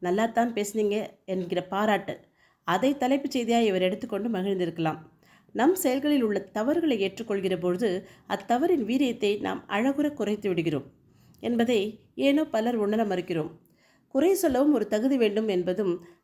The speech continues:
பலரிடம் இருக்கும் தவறான எதிர்பார்ப்பு. "இவனிடம் ஆயிரம் ஓட்டைகள், இவன் எப்படி என்னை சொல்லலாம்?" என்று கோபப்படுவது வாதத்தின் அடிப்படையில் இது சரிதான், ஆனால் பலனின் அடிப்படையில் தவறு. தோட்டத்து கத்திரிக்காயை எவரும் விமர்சிக்க மாட்டார்கள்.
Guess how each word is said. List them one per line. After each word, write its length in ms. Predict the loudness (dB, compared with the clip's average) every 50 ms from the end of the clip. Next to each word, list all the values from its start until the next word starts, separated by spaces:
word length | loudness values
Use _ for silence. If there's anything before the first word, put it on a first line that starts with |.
| _ _ 2
பலரிடம் 480 | 2 4 4 4 2 2 4 4 4 4
இருக்கும் 320 | 4 0 -2 -6 -8 -6
தவறான 540 | -4 -2 0 0 2 2 2 2 2 2 2
எதிர்பார்ப்பு. 600 | 0 0 -2 -2 -2 -2 -2 -2 -4 -8 -10 -10 -12 -16 _ _ _ _ _
"இவனிடம் 560 | -10 -6 -2 2 4 4 4 4 4 4 4
ஆயிரம் 400 | 2 2 2 4 4 2 4 4
ஓட்டைகள், 460 | 4 2 2 2 2 2 0 0 -2 -4
இவன் 260 | -4 -2 0 2 4
எப்படி 320 | 4 2 2 2 2 2 2
என்னை 260 | 2 2 2 0 0
சொல்லலாம்?" 600 | 0 -2 -2 0 2 2 2 2 0 0 -4 -10 _ _
என்று 200 | -6 -4 -4 -2
கோபப்படுவது 720 | -2 0 0 0 -2 -2 -2 0 2 2 2 0 0 -4 -6 -10 -18 _ _ _ _ -6
வாதத்தின் 520 | -2 0 2 2 2 2 2 0 0 0
அடிப்படையில் 460 | 0 0 0 0 2 2 4 4 2
இது 120 | 2 0 -2
சரிதான், 560 | -2 0 0 0 2 2 0 0 -2 -6 -14 -20 _ _ _ _
ஆனால் 420 | -6 -2 0 2 2 2 2 0 -2 -6 -12 -20 _ _ -4
பலனின் 440 | -2 0 2 2 4 4 4 4 2
அடிப்படையில் 640 | 2 0 0 0 0 2 2 2 0 -2 -4 -8 -8
தவறு. 420 | -6 -2 -2 0 -2 -2 -4 -8 -12 -20 _ _ _ _ _ _ _ _ _ _ _ _
தோட்டத்து 400 | 2 2 2 2 0 0 0 0
கத்திரிக்காயை 680 | 0 0 0 -2 0 2 2 2 2 2 2 2 2 2 0 -4 -8 -16 _ _ _ _
எவரும் 480 | -4 -2 -2 0 2 2 4 4 4
விமர்சிக்க 460 | 4 4 2 2 0 -2 -6 -6 -6 -4
மாட்டார்கள். 580 | -4 -4 -2 -2 -2 -2 -2 -2 -6 -10 -10